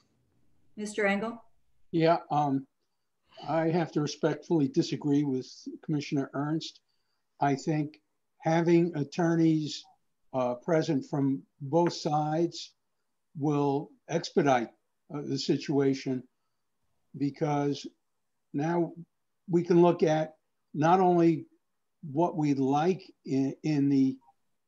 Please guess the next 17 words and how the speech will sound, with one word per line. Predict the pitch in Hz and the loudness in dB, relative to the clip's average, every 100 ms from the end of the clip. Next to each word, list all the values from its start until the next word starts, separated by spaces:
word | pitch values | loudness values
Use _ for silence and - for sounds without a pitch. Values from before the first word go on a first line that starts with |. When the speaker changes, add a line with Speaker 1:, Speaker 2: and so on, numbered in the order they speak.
| - - | -16 -4
Speaker 2:
in | 143 139 | 0 2
the, | 131 127 131 | 2 0 -2
uh, | 127 120 | -2 -2
revised | 131 127 139 139 127 | -2 0 0 0 -4
I | 147 131 | -4 -4
L | 127 127 | -4 -4
A, | 123 131 - _ _ 151 | -6 -8 -12 _ _ -6
but | |
what | 151 165 | -2 0
the | 170 143 175 | 0 -4 -2
legal | 156 220 208 160 | 2 2 4 2
ramifications | 131 120 - - 135 107 - 107 - | 2 -2 -6 -10 -10 -10 -16 -18 -16
are. | - - _ _ _ _ _ _ _ _ - | -16 -18 _ _ _ _ _ _ _ _ -6
Uh, | 123 123 123 - - _ _ - | -2 0 -2 -6 -20 _ _ -6
I | 156 160 | 0 2
don't | 170 170 | 2 2
want | 170 160 156 | 2 2 0